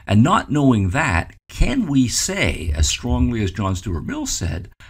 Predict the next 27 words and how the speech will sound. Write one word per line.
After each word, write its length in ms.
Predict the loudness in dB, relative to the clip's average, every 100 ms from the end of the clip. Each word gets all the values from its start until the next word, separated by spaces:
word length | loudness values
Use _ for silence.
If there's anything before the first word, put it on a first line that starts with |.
| -8
how 200 | -4 -2
important 760 | 0 2 2 2 -2 -4 -4 -12 _ -8
that 160 | -6
Mill 300 | -2 0 -2
was 340 | -2 -4 -4 -6
to 100 | -8
where 260 | -4 -4
we 200 | -2 -4 -4
are 400 | -8 -6 -6 -8 -12 -20 0
twenty-five 640 | 8 8 6 -2 -4 -4 -6
hundred 420 | -8 -6 -8 -10 -10
years 580 | -8 -6 -8 -10 -12 -20 -16
later? 540 | -6 -2 -2 -4 -16 -20 _ _ _ -20 -20 -20 -20 -20 -4
Now, 80 | 0
to 60 | 2
come 120 | 2
back 200 | 0 0
to 80 | -4
coffee, 460 | -4 -4 -4 -10
coffee 500 | -6 2 2 2 0
arrived 500 | 0 2 2 2 0
on 140 | -2 0
the 80 |
scene 440 | 0 0 2 4 4
in 160 | 2
Western 400 | 0 -4 -4 -4
Europe 300 | -2 -2 -2